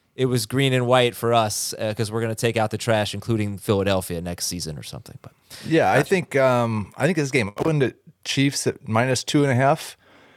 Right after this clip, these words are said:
Speaker 2: and moved four and a half points in, like, the first thirty minutes, which is not as much as if it was moving from, like, a touchdown to under a field goal, but still, um, everybody's on the Eagles early,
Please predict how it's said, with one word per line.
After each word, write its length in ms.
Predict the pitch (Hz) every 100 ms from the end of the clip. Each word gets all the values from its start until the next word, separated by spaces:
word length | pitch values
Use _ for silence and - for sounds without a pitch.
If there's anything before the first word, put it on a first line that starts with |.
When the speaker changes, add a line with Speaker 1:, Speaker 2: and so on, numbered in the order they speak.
| _ _ -
Speaker 2:
and 220 | 98 107
moved 260 | 117 110
four 200 | - 120
and 80 | 120
a 40 | 113
half 220 | 113 -
points 360 | 127 123 123
in, 60 | 117
like, 160 | 104 -
the 100 | 98
first 320 | 113 107 -
thirty 220 | 120 113
minutes, 460 | 117 143 - - -
which 180 | 110 101
is 140 | 123 113
not 340 | 143 - - - - _
as 180 | 107 92
much 300 | 107 113 -
as 80 | 92
if 80 | 90
it 80 |
was 140 | 104 92
moving 280 | 104 101 87
from, 160 | 101
like, 200 | 92 90
a 60 | 80
touchdown 500 | 104 - - 95 92
to 100 | 90
under 240 | 95 82
a 60 | 76
field 240 | 127 117
goal, 160 | 78 90
but 180 | 104 -
still, 400 | - 139 82 - - - - _ _ -
um, 280 | - 85 82
everybody's 460 | 104 117 120 120 110
on 160 | 107 110
the 100 | 101
Eagles 320 | 95 123 131
early, 340 | 90 107 156